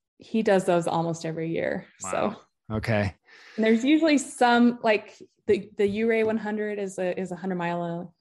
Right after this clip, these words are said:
Speaker 1: in Colorado that he really enjoys.
Speaker 2: Brutal. Okay.
Speaker 1: And he'll do the Hard Rock if he gets in, but, uh, he was in Hard Rock a couple of years ago, but then they canceled it, and then he wasn't able to get in again. But
Speaker 2: Okay. Okay. So he's not, uh, just, like,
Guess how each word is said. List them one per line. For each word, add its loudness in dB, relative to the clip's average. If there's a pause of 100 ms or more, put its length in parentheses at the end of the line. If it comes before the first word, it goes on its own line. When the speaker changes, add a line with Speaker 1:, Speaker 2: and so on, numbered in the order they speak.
Speaker 1:
in -6
Colorado -4
that -4
he -6
really -2
enjoys. 2
Speaker 2:
Brutal. 0 (480)
Okay. -2
Speaker 1:
And -2 (100)
he'll 4
do 6
the 4
Hard 4
Rock 4
if -2
he 4
gets -4
in, -2
but, -8
uh, -4 (200)
he 2
was 6
in 6
Hard 2
Rock 0
a -2
couple -4
of 0
years -2
ago, -6
but -6
then -4
they -4
canceled -4
it, 0 (100)
and -8
then -8 (240)
he -6
wasn't -2
able -4
to -6
get -8
in -8
again. -14
But -14 (220)
Speaker 2:
Okay. -14 (200)
Okay. -10 (400)
So 0
he's 6
not, 6
uh, 0 (180)
just, 0
like, -2